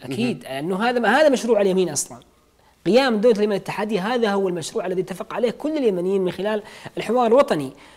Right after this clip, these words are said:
Speaker 2: بالتالي سيصبح الحكومة لديها ورقة من أهم أهداف تحقيق، آه، عودة الشرعية هو ت-، تنفيذ مخرجات الحوار الوطني وإقرار الأقاليم من ضمن هذه الأهداف الهامة و-، و-، و-، و-، والإيجابية والدعم للحكومة اليمنية.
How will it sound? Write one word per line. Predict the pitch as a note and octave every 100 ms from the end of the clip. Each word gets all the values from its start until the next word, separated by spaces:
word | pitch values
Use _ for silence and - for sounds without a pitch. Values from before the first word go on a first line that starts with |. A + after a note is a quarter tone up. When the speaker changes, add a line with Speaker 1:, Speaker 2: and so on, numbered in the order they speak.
| _
Speaker 2:
بالتالي | E3 C4 C#4+
سيصبح | C4+ B3+ A#3+ A#3+
الحكومة | A3 A3+ B3
لديها | A#3 A#3 A3
ورقة | A3+ C#4+ C4+ A#3+ G#3+ - - -
من | F3+ A#3 B3 A#3+
أهم | G3 F3+ D#4+ D4+
أهداف | A#3+ G#3 G#3 G3+ - - - -
تحقيق، | D3+ F3 G#3
آه، | G3
عودة | E3+ G3+
الشرعية | G3 - G3 C#4 A3+
هو | A#3+ B3
ت-، | A#3
تنفيذ | - F#3 F#3+ A#3+
مخرجات | G#3+ G3+ G#3
الحوار | F#3 G3+
الوطني | G3+ F#3+ C#3+ A#2+ - - - -
وإقرار | E3+ F3+ G#3+ C#4
الأقاليم | B3+ A#3 A3 A3 B3 B3 - - -
من | G3+
ضمن | B3
هذه | A3 A#3+
الأهداف | B3 G#3+ C4 B3
الهامة | A#3 F#3+ C#4+ D4 C4+ - - - F#3
و-، |
و-، | A3 F#3
و-، | G#3 F3 E3+
و-، | D#3+ D#3+ E3 F3
والإيجابية | E3+ G3+ G3 F#3+ A3 A3 B3+ B3
والدعم | A#3 G#3+ C#4+ B3+
للحكومة | G#3+ - - F3+
اليمنية. | D#3 D3+ C3+ A#2+